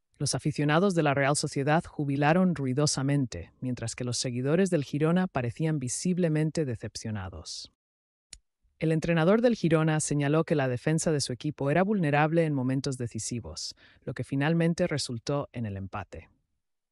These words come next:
En la fase final del partido, el Girona atacó sin éxito en busca de la victoria, pero no pudo marcar otro gol. También la Sociedad tuvo ocasiones para decidir el partido a su favor, pero la defensa del Girona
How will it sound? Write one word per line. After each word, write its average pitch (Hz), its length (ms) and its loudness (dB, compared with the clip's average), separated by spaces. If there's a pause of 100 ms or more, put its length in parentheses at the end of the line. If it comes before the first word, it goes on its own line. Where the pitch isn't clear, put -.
(420)
En 151 100 -2
la 139 80 0
fase 214 260 4
final 185 280 4
del 151 140 2
partido, 147 640 -2 (100)
el 143 100 -4
Girona 175 480 2
atacó 165 380 0
sin 170 240 0
éxito 127 480 -2
en 120 100 -2
busca 143 320 -4
de 131 80 -2
la 113 120 -4
victoria, 101 600 -8 (360)
pero 156 180 2
no 180 160 4
pudo 175 240 2
marcar 135 340 -2
otro 110 260 -6
gol. 101 300 -8 (800)
También 175 320 4
la 220 100 6
Sociedad 170 480 4 (140)
tuvo 190 240 0
ocasiones 156 640 0
para 131 200 -4
decidir 143 520 -2
el 139 100 0
partido 143 460 -4
a 131 40 -4
su - 140 -4
favor, 120 440 -6 (180)
pero 139 160 -4
la 127 160 -2
defensa 165 440 0
del 190 120 2
Girona 175 540 0